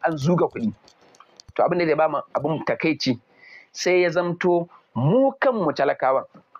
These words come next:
Hadisin manzon Allah sallallahu alaihi wasallam da yake cewa, "Kama takunu yuwalla alaikum."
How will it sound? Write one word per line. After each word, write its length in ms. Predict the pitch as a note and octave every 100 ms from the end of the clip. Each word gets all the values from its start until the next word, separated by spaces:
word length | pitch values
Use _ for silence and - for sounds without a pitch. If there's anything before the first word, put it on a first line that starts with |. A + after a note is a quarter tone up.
| _ _ _
Hadisin 600 | - - E3 F#3+ E3 D#3 C#3+
manzon 240 | C3+ E3+
Allah 160 | F3 D#3+
sallallahu 240 | F#3 E3+
alaihi 0 |
wasallam 40 |
da 80 | D#3 D#3+
yake 80 | D#3
cewa, 300 | D#3 D#3+ F3 - - - _
"Kama 280 | A#2+ C#3 F3+
takunu 500 | F3 D3+ F3 F3+ F3
yuwalla 480 | E3 F3 E3+ E3 D3+
alaikum." 400 | C#3 C#3+ C#3+ B2+